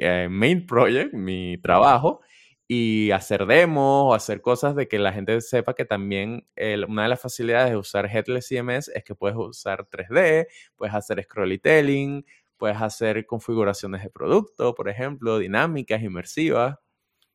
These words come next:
Es un, un, una, un campo que estoy tratando de abrir ahora mismo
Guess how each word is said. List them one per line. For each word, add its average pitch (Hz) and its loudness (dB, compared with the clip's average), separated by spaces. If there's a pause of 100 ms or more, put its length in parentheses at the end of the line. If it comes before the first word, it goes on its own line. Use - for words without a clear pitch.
(160)
Es 113 -8
un, 143 -6
un, 123 -14
una, 143 -2
un 151 -4
campo 165 2
que 170 -2
estoy 123 -4
tratando 131 2
de 120 4
abrir 104 2
ahora 104 0
mismo 104 -6